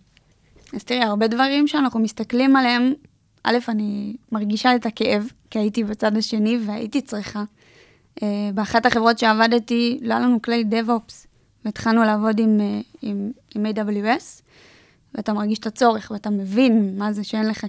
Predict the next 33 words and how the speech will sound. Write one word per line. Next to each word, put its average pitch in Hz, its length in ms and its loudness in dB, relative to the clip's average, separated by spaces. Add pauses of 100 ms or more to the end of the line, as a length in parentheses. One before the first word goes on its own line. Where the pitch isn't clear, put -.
כלים 247 460 4
לפתור 220 300 -2
בעיה 220 220 0
שהיא 214 160 -4
כל 208 140 -4
כך 214 200 -4
אקוטית 214 420 -6
וכואבת. 208 680 -10 (640)
ועכשיו 240 320 2
שאתה 226 260 0
בצד, 214 240 -2 (200)
שאני 208 240 -4
בצד 226 240 -2
השני 220 280 0
של 226 120 -2
ה-V 190 300 -8
C, 320 40 -2 (1000)
אני 202 180 -6
רואה 226 500 0 (600)
את - 40 -6
היזמים 220 440 4
האלה, 202 220 6
והם 202 140 -2
מספרים 240 540 2
בעיות 208 440 -2
שאני 214 300 -4
נתקלתי 262 520 0
בהם, 214 320 -4
או 202 60 -6
שאני 202 220 -6
יכולה 220 240 0
להזדהות 233 440 0
איתם, 254 280 2